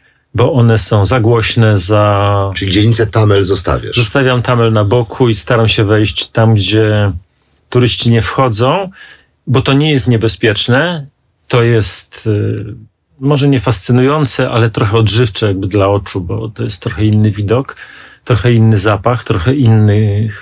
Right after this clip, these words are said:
Speaker 1: charakter, y, hałasu.
Speaker 2: O, to
Speaker 1: A,
Speaker 2: ładne.
Speaker 1: i trochę, i trochę,
Speaker 2: Ładne.
Speaker 1: i trochę inni ludzie.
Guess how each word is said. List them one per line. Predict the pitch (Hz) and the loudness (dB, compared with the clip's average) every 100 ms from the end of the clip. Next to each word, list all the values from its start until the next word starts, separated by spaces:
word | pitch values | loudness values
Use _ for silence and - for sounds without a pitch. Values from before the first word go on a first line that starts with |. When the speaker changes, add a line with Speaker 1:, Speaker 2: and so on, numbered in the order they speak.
| - - | -14 -12
Speaker 1:
charakter, | - 110 117 107 - 110 101 98 87 - 107 | -4 0 0 -2 -2 0 0 -2 -6 -10 -4
y, | 98 95 95 92 | -2 -2 -6 -8
hałasu. | - 107 90 - 123 180 185 - - - - - _ - | -2 0 0 0 0 -2 -6 -16 -20 -20 -20 -20 _ -6
Speaker 2:
O, | 117 107 | 0 2
to | 107 107 | 2 0
Speaker 1:
A, | |
Speaker 2:
ładne. | 104 76 | 0 0
Speaker 1:
i | 113 | 0
trochę, | 131 120 143 | 0 0 -2
i | 131 | -2
trochę, | 117 135 104 | -2 -2 0
Speaker 2:
Ładne. | 110 87 | 0 0
Speaker 1:
i | 87 | 0
trochę | 104 131 117 139 131 | 0 -2 0 -2 -2
inni | 143 123 123 110 | 0 2 2 2
ludzie. | 98 92 85 98 98 | 0 -2 -2 -4 -6